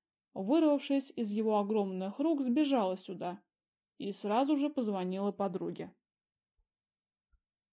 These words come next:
Мне многое, очень многое хотелось ей рассказать, излить душу, но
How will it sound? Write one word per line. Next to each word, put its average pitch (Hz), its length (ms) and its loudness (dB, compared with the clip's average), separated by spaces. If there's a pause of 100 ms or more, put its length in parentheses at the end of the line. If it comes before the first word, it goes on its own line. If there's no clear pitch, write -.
(1600)
Мне 220 360 2
многое, 202 680 -2 (100)
очень 269 440 6
многое 262 480 2
хотелось 214 580 0
ей 185 100 -4
рассказать, 190 720 -2
излить 214 460 -2
душу, 214 400 -4
но 190 340 -6